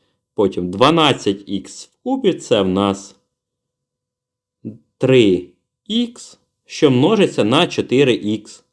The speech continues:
квадрат. Потім три ікс квадрат, це в нас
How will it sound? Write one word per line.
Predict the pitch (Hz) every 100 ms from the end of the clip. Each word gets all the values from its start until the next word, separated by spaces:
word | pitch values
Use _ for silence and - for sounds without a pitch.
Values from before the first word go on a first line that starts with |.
| _ _
квадрат. | 135 170 113 87 80 _ _ _ _ _ _ _ _ _ _ _ _ _ _ _ _ _ -
Потім | 113 98 98
три | - - 151
ікс | 143 143 113 101 -
квадрат, | - 131 156 240 285 285 -
це | -
в | 214
нас | 131 -